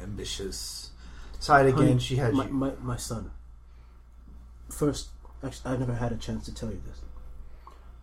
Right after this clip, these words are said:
Speaker 2: But I have to apologize to you. I didn't realize, I thought you were just a opium-laden fool who didn't have no heart for numbers. And you s-, you don't.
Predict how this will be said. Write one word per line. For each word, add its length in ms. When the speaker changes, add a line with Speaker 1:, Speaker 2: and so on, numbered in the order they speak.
Speaker 2:
But 100
I 60
have 160
to 180
apologize 720
to 80
you. 1300
I 40
didn't 220
realize, 600
I 80
thought 240
you 80
were 60
just 220
a 120
opium-laden 580
fool 260
who 140
didn't 200
have 160
no 180
heart 260
for 160
numbers. 480
And 100
you 80
s-, 220
you 120
don't. 400